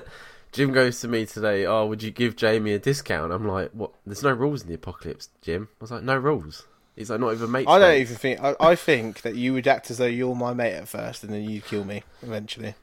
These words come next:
Speaker 1: Well, depends when you become useful again. <laughs>
Speaker 2: You'll be looking me up and use me as a prize in the fucking one of the rooms, mate.
Speaker 1: You'll be when they walk in. There's that, like,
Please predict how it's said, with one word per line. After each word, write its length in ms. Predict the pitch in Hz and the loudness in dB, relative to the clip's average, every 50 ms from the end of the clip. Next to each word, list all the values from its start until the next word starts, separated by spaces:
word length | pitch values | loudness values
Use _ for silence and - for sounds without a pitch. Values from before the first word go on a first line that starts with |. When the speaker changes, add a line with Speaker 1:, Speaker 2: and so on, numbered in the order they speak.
| - _ _ _ - - | -20 _ _ _ -20 -16
Speaker 1:
Well, 280 | 85 78 76 78 82 - - - _ - - | -14 -12 -12 -12 -14 -16 -18 -20 _ -20 -18
depends 300 | - - 92 82 78 82 | -12 -12 -10 -10 -10 -12
when 100 | 82 85 | -12 -12
you 120 | 80 - - _ _ _ _ _ _ _ _ _ _ _ _ _ _ _ _ _ | -14 -14 -18 _ _ _ _ _ _ _ _ _ _ _ _ _ _ _ _ _
become 300 | - - - 110 90 87 | -20 -12 -10 -8 -8 -6
useful 340 | 87 95 92 - - 78 78 | -8 -8 -8 -8 -8 -8 -6
again. 240 | 78 82 82 87 90 - _ _ _ _ _ _ _ _ _ _ _ _ _ - | -6 -6 -8 -8 -10 -14 _ _ _ _ _ _ _ _ _ _ _ _ _ 0
<laughs> 100 | - - - 494 523 554 554 554 571 587 539 466 - - - - - - - - - - - 151 143 - - - - - - - - - _ _ _ - - 160 - - - - 170 156 - - - - 180 - - - - - - 156 - - 160 165 226 208 95 - - | 0 2 4 6 6 6 6 6 4 4 4 2 0 -4 -8 -10 -12 -8 -8 -8 -10 -6 -6 -6 -6 -4 -6 -8 -8 -6 -8 -10 -10 -10 _ _ _ -10 -8 -8 -8 -6 -6 -4 -4 -4 -4 -8 -12 -12 -12 -14 -10 -8 -8 -8 -8 -10 -12 -12 -10 -8 -6 -6 -6 -6 -4
Speaker 2:
You'll 160 | 151 143 131 | -4 -2 -2
be 100 | 131 127 | -2 0
looking 320 | 131 151 143 - - 135 131 | 2 2 2 2 2 0 2
me 200 | 135 131 127 123 | 2 4 4 4
up 220 | 120 110 - - | 2 2 0 -4
and 120 | 123 113 | -6 -2
use 240 | 123 123 123 113 113 | 0 0 0 0 -2
me 140 | 120 120 117 | 0 0 0
as 100 | 113 110 | 0 -2
a 60 | 110 | -4
prize 500 | - - 127 127 123 120 110 107 101 107 | -4 2 4 6 6 6 4 2 0 -4
in 140 | 107 113 117 | -8 -10 -12
the 60 | 107 | -10
fucking 420 | - - 123 - - 117 113 110 117 | -6 -6 -4 -2 0 0 0 0 -2
one 140 | 117 117 | -2 -2
of 60 | 117 113 | -2 -2
the 80 | 110 | -2
rooms, 440 | 113 120 117 117 110 110 110 101 - | 0 0 0 0 0 -2 -6 -8 -8
mate. 220 | 113 113 110 - - - _ - 135 - - - - - _ | -6 -6 -6 -8 -10 -14 _ -16 -16 -16 -18 -20 -20 -14 _
Speaker 1:
You'll 140 | - 143 143 | 2 2 2
be 60 | 156 | 4
when 160 | 143 135 131 | 2 2 2
they 100 | 120 117 | 0 0
walk 320 | 117 117 117 110 107 - 127 | 0 -2 -4 -4 -4 -2 -2
in. 120 | 120 110 | -2 0
There's 220 | 104 98 98 92 107 | 0 -2 -2 -2 -2
that, 160 | 104 80 71 | -4 -4 -4
like, 440 | 95 92 92 90 85 - - - | -2 -2 -2 -2 -4 -6 -12 -20